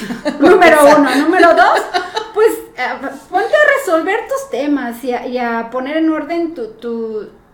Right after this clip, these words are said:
Speaker 1: Tu vida.
Speaker 2: tu, primero tú, y después te pones a, a querer ordenar el mundo, ¿no? Entonces, definitivamente, ¿por qué digo que te metes con leyes? <laughs> Porque,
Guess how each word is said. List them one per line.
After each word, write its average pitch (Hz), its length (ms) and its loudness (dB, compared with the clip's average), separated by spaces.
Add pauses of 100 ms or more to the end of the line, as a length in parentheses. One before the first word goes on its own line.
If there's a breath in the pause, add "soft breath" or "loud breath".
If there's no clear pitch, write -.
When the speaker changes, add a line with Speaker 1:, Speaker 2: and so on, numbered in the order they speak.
(160)
Speaker 1:
Tu 226 120 -8
vida. 226 380 -4
Speaker 2:
tu, - 60 -16
primero 339 560 2
tú, 392 180 -6
y 220 100 -10
después 349 380 -12
te 302 80 -8
pones 277 500 -12
a, 220 200 -10
a 208 120 -12
querer 220 280 -10
ordenar 233 360 -8
el 240 140 -4
mundo, 208 320 -10
¿no? 269 220 -12 (320 loud breath)
Entonces, 277 260 -6
definitivamente, 285 840 -6
¿por 254 180 -8
qué 294 120 -10
digo 330 120 -6
que 277 100 -10
te 247 140 -10
metes 240 300 -10
con 240 240 -8
leyes? 233 400 -8
<laughs> - 40 -20
Porque, 233 260 -12